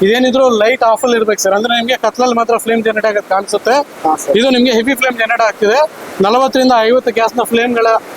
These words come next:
Speaker 1: ಹೀಟ್ ಜನರೇಟ್ ಆಗ್ತಾ ಇದೆ ಸರ್ ಅದ್ರಲ್ಲಿ.
Speaker 2: ಸರ್, ಈಗ ಮದ್ವೆ ಗಿದ್ವೆ ಫಂಕ್ಷನ್ ಗೆ ಬಳಸ್ತೀವಿ ಅಂದ್ರೆ ಇದು ತಗೋ-, ತಗೋಬೋದಾ ಸರ್
Speaker 1: ಹೌದು
Speaker 2: ಇದು?
Speaker 1: ಸರ್, ಹೌದು. ಆರಾಮಾಗಿ ಕ್ಯಾಟರಿಂಗ್ ಅವ್ರು ಆಗ್ಬೋದು, ಹೋಟ್ಲ್ ಅವರು ಎಲ್ಲ ಕೂಡ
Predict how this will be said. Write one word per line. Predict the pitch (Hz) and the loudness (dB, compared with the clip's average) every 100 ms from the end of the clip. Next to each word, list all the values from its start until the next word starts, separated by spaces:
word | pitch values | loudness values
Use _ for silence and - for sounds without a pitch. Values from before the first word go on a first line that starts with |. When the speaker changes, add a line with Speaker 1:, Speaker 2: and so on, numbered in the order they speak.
| - | -2
Speaker 1:
ಹೀಟ್ | 202 247 | 0 0
ಜನರೇಟ್ | 240 220 | 0 0
ಆಗ್ತಾ | 208 190 | -2 0
ಇದೆ | 196 | -2
ಸರ್ | 180 | 0
ಅದ್ರಲ್ಲಿ. | 175 165 156 - - - - | 0 0 -2 -8 -16 -6 -2
Speaker 2:
ಸರ್, | 285 | 0
ಈಗ | 294 294 247 | 0 0 0
ಮದ್ವೆ | 247 302 285 | 0 0 0
ಗಿದ್ವೆ | 277 294 277 | -2 -2 0
ಫಂಕ್ಷನ್ | 254 277 285 285 | -2 -2 -4 -2
ಗೆ | 262 | -2
ಬಳಸ್ತೀವಿ | 277 285 | 0 0
ಅಂದ್ರೆ | 277 294 | 0 0
ಇದು | 285 | 0
ತಗೋ-, | 254 240 - | -2 -2 -2
ತಗೋಬೋದಾ | 247 269 269 233 | 0 2 2 0
ಸರ್ | 190 | 0
Speaker 1:
ಹೌದು | 233 | 0
Speaker 2:
ಇದು? | 233 | 2
Speaker 1:
ಸರ್, | 269 | 0
ಹೌದು. | 214 208 | 2 2
ಆರಾಮಾಗಿ | 240 233 226 | 0 0 0
ಕ್ಯಾಟರಿಂಗ್ | 226 254 247 | 0 0 2
ಅವ್ರು | 233 226 | 2 2
ಆಗ್ಬೋದು, | 220 226 226 | 0 2 2
ಹೋಟ್ಲ್ | 226 233 233 | 2 2 0
ಅವರು | 233 220 | 2 0
ಎಲ್ಲ | 226 | 0
ಕೂಡ | 233 | -2